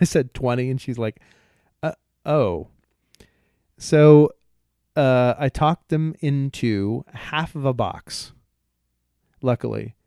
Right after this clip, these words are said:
uh, they had to get the manager, and the manager was, uh, decided that, "Oh, we can probably sell them. So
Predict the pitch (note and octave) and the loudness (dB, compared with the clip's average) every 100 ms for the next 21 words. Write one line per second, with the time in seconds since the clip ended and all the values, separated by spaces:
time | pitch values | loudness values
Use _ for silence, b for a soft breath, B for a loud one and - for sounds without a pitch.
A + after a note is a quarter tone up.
0 | _ _ _ - A#2+ A2+ A2 A#2 A2+ A2+ | _ _ _ -8 -4 -4 -2 -4 -4 -6
1 | A#2 C3+ D3+ C#3 C3 B2+ A#2 G#2+ G#2+ G#2+ | -4 -2 0 0 0 0 0 -2 -4 -4
2 | A2 G#2 G#2+ - A2 G#2+ G#2 G#2 A2 G#2+ | -6 -6 -8 -10 -8 -8 -8 -6 -4 -4
3 | G#2 A2 A#2 A2+ C#3 E3 D3+ - C#3 B2 | -6 -6 -6 -4 -4 -4 -4 -2 0 0
4 | A2 G#2+ A2+ G2+ F#2 F2+ G#2 _ _ _ | -2 -4 -4 -4 -6 -8 -10 _ _ _
5 | _ - G2+ G2 G2 | _ -10 -6 -4 -6